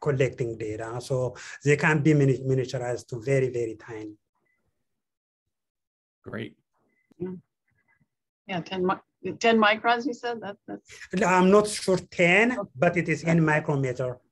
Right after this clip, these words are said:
Speaker 3: Okay, nice,
Speaker 1: Yeah.
Speaker 3: nice.
Speaker 1: Mm-hmm. Uh,
Speaker 3: Yeah.
Speaker 1: Mark, also, uh, you tried, right?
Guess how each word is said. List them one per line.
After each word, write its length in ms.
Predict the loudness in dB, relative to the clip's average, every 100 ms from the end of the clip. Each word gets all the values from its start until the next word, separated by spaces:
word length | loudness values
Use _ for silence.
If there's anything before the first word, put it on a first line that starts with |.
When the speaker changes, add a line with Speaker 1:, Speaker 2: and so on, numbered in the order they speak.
| 2
Speaker 3:
Okay, 320 | 2 2 -2
nice, 420 | 0 -2 -4 -14
Speaker 1:
Yeah. 80 | -16 -16 _
Speaker 3:
nice. 220 | -12 -12
Speaker 1:
Mm-hmm. 220 | -12 -14 -20 _ _ _ _ _ _ _ _ _ _ _ _ _ _ _ _ _ _ _ -20 _ _
Uh, 340 | 0 4 4 2
Speaker 3:
Yeah. 100 | -2 -2
Speaker 1:
Mark, 300 | 0 0 4
also, 600 | 2 4 2 4 2 -6 _ 0
uh, 80 | 0
you 160 | 2
tried, 400 | -2 0 2 4
right? 340 | 4 2 2